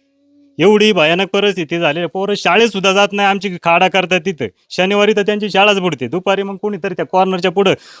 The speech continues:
ऊसाच्या तिथून काढून लावायची पोरं, परत संध्याकाळी आणायला जबाबदारीने जायची.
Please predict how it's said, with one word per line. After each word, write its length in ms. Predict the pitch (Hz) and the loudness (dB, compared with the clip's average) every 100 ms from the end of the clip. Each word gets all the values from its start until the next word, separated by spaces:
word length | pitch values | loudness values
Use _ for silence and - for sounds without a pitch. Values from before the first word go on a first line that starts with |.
| _ | _
ऊसाच्या 340 | 160 190 160 | -2 0 2
तिथून 260 | 156 190 156 | 0 0 0
काढून 280 | 170 185 185 | 2 2 2
लावायची 340 | 156 175 170 | 2 2 0
पोरं, 260 | 170 185 175 | -2 -2 -2
परत 260 | 156 190 | 0 -2
संध्याकाळी 440 | 175 151 151 156 165 | -2 -2 0 0 2
आणायला 320 | 165 170 170 | 2 2 2
जबाबदारीने 540 | 165 170 160 170 170 | 0 0 0 -2 0
जायची. 360 | 170 160 139 107 | 0 0 0 -8